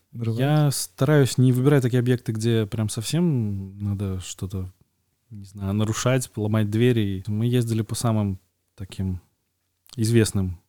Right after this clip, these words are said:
Speaker 2: объектам, там военка, либо какие-то заводы, где, в принципе, всё открыто. Тоже на одном заводике нас поймал сторож, сказал, что, оказывается, он тоже продан, охраняется, и не надо тут ходить. Но нас культурно вывели. Люди понимают, что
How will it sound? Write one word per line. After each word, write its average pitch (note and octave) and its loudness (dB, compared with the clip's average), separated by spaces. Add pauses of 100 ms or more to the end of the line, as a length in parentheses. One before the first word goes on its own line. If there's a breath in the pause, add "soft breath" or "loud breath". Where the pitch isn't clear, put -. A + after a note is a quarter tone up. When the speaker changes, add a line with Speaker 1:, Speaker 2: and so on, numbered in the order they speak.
(160)
Speaker 2:
объектам, G2+ -4
там F2 -6
военка, A2 0
либо F2+ -6
какие-то - -20
заводы, G#2 -2
где, A2 0
в - -6
принципе, A#2 -2
всё A2 -2
открыто. B2 -4 (140)
Тоже G2 -6
на G2 0
одном G2 -4
заводике G2+ -4 (400)
нас G2+ -12
поймал G2+ -2
сторож, B2+ -2
сказал, G2 -10
что, - -16 (440)
оказывается, F#2 -8 (100)
он F2+ -16
тоже F2 -10
продан, B2+ -2
охраняется, A2 -6
и G2+ -2
не G#2 0
надо G#2 0
тут G2+ -8
ходить. F#2 -8 (360 loud breath)
Но C3+ 4
нас D3+ 2
культурно C3 2
вывели. D3+ 0
Люди E3+ 2
понимают, E3+ 4
что F2+ -6